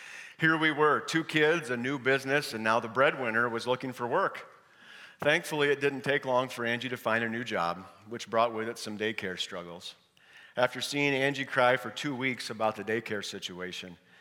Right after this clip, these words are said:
I felt the Lord telling me that Angie could work part-time and stay home with the kids part-time. So I told her of my idea. She asked me where she could find a job like that, and I told her that we could work together. Now, you need to understand,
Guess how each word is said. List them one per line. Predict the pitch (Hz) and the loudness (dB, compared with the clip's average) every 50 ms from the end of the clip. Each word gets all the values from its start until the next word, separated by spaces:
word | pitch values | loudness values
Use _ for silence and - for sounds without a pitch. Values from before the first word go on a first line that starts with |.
| - - - - - | -20 -20 -20 -8 -4
I | - 117 | -2 -2
felt | 117 - 143 151 147 | 2 2 2 2 2
the | - 147 | -2 -4
Lord | 131 135 139 139 139 139 | -2 0 0 2 0 0
telling | 135 131 131 135 139 131 123 | -2 0 2 2 2 2 0
me | 117 113 113 | -2 -2 0
that | 107 104 101 | 0 0 0
Angie | 107 117 120 117 127 135 | 0 -2 -2 -4 -6 -8
could | - 127 110 107 | -8 -8 -8 -8
work | 107 110 - - | -10 -10 -10 -6
part-time | - 110 113 120 - - 98 87 87 90 101 113 120 - _ _ _ _ _ | -2 -2 -2 -2 -2 -4 -4 -4 -4 -6 -8 -12 -16 -20 _ _ _ _ _
and | - 107 | -14 -12
stay | - - 127 | -8 -6 -6
home | 120 117 135 143 | -4 -2 -2 -2
with | 147 151 151 | -2 -2 -4
the | 160 | -4
kids | - 202 208 208 - | -2 -2 -2 -2 -2
part-time. | - 123 107 92 - - - 98 87 80 78 - - _ _ _ _ _ _ _ | -4 -4 -4 -4 -4 -6 -6 -6 -6 -6 -8 -12 -16 _ _ _ _ _ _ _
So | - - 123 120 | -8 -4 0 2
I | 120 123 | 2 2
told | 123 - 151 175 180 156 | 2 0 -4 -4 -2 -2
her | 131 123 123 | -2 -4 -4
of | 117 104 | -4 -2
my | 113 107 107 110 110 | -2 0 2 4 4
idea. | 107 110 110 98 101 92 85 80 - - _ _ _ _ _ _ _ _ _ _ _ - - - - _ | 4 2 2 -2 -6 -8 -8 -10 -12 -16 _ _ _ _ _ _ _ _ _ _ _ -20 -20 -20 -18 _
She | - - 151 156 | -4 2 4 4
asked | 175 202 226 226 - | 4 4 2 0 -4
me | 190 190 175 | -6 -6 -4
where | 147 151 147 151 | 0 0 0 0
she | - - 147 | 0 -2 -4
could | - 147 135 | -6 -8 -2
find | - 151 151 156 151 | 0 2 4 4 2
a | 139 | 0
job | - - 117 107 107 104 107 | -2 0 2 2 2 2 0
like | 104 98 107 - | -2 -2 -2 -2
that, | - 107 107 120 131 | 0 2 4 4 4
and | - 120 | 2 0
I | 117 110 | -4 -4
told | - - 147 160 | -4 -6 -6 -4
her | 143 131 113 | -4 -4 -2
that | 101 110 113 - | 0 -2 -2 0
we | 117 123 120 | -2 -6 -4
could | - 143 123 | -4 -4 -2
work | 135 151 147 | -2 -2 -2
together. | - 170 160 202 262 285 208 104 - - - - _ _ _ _ _ _ _ _ _ _ _ _ _ _ _ _ _ _ _ _ _ _ _ _ _ _ _ _ _ _ _ | -2 0 2 2 2 0 -2 -6 -10 -12 -18 -20 _ _ _ _ _ _ _ _ _ _ _ _ _ _ _ _ _ _ _ _ _ _ _ _ _ _ _ _ _ _ _
Now, | - 139 139 | 2 4 4
you | 143 147 147 | 4 4 2
need | 165 185 196 175 | 0 0 0 0
to | 160 160 | 2 2
understand, | 156 156 147 131 - - - 127 113 98 90 87 | 2 2 2 0 -4 -2 0 0 0 0 -2 -6